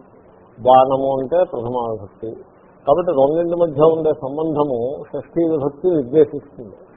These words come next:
స్వస్వామి సంబంధం. ఆ బాణానికి ప్రభువు రాముడు, రాముడి స్వంత వస్తువు బాణము, షష్ఠి.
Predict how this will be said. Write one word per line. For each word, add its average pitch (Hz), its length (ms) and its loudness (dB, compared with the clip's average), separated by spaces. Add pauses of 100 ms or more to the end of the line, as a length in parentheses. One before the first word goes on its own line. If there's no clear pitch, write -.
(160)
స్వస్వామి 147 760 2
సంబంధం. 120 460 -12 (680)
ఆ - 20 -4
బాణానికి 143 640 2 (280)
ప్రభువు 127 360 0
రాముడు, 139 420 2 (560)
రాముడి 147 380 4
స్వంత 139 480 -8
వస్తువు 147 580 -2 (420)
బాణము, 113 480 2 (280)
షష్ఠి. - 380 -10